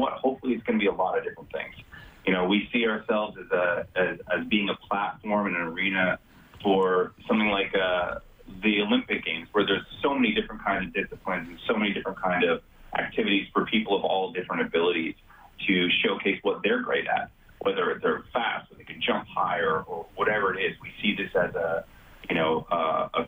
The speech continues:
co-ed, um, social, broad spectrum of things for people to be able to come and enjoy, not only as athletes, but also as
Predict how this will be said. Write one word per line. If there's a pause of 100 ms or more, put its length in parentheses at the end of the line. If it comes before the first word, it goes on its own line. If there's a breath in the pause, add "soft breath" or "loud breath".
(140)
co-ed, (160)
um, (260)
social, (1200 loud breath)
broad
spectrum
of
things
for
people
to
be
able
to
come
and
enjoy,
not
only
as
athletes,
but
also
as